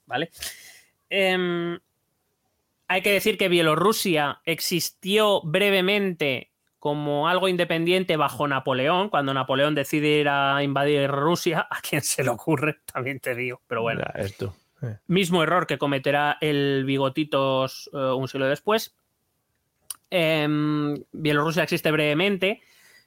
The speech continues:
Speaker 1: eh, pero Bielorrusia, para que nos entendamos, va a empezar a formar parte del Imperio Ruso. Eh, la política de los zares respecto a Bielorrusia, o sea, fíjate ya, eh, eh, la, lo que es la re-, lo que es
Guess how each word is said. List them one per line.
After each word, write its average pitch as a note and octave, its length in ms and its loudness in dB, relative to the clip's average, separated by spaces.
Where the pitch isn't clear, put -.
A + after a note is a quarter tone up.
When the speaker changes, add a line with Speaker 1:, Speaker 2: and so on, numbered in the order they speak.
Speaker 1:
eh, D3+ 880 0
pero G3+ 440 2
Bielorrusia, D#3 560 2
para D3+ 160 0
que D3+ 60 0
nos D3 120 -2
entendamos, D3+ 540 0
va D3 360 2
a D3 40 2
empezar D3 300 -2
a C#3+ 40 0
formar D3 280 0
parte C#3 200 -2
del B2+ 120 0
Imperio B2+ 360 -2
Ruso. - 280 -10
Eh, E3+ 420 0
la F3+ 140 2
política A3+ 360 2
de A3 80 2
los G3+ 180 0
zares D3 560 -2
respecto F3+ 440 -2
a E3+ 40 2
Bielorrusia, F3+ 800 0
o - 80 -6
sea, F#3 200 0
fíjate G#3+ 380 -2
ya, G#3 280 0
eh, D3+ 200 -4
eh, D3 160 -2
la, C3+ 300 -2
lo C3+ 220 -6
que D3 180 2
es F3 120 -4
la G3 120 2
re-, F3+ 300 -2
lo C3 180 -6
que C#3+ 160 0
es E3+ 160 -6